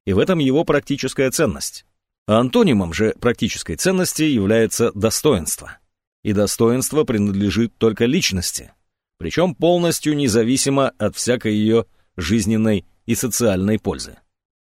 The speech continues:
Лишь тот, кто этого не видит или забывает об этом, способен отстаивать право на эвтаназию,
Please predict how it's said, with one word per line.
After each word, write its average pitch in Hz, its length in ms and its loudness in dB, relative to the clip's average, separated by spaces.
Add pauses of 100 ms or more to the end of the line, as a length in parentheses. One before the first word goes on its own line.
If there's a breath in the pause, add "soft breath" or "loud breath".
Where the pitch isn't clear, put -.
(120)
Лишь 143 400 2
тот, 226 240 2
кто 180 240 2
этого 170 360 0
не 151 160 0
видит 143 500 0
или 143 340 2
забывает 117 600 2
об 92 120 0
этом, 80 320 0 (300)
способен 180 560 0
отстаивать 151 640 0
право 139 320 4
на 131 200 0
эвтаназию, 113 720 -2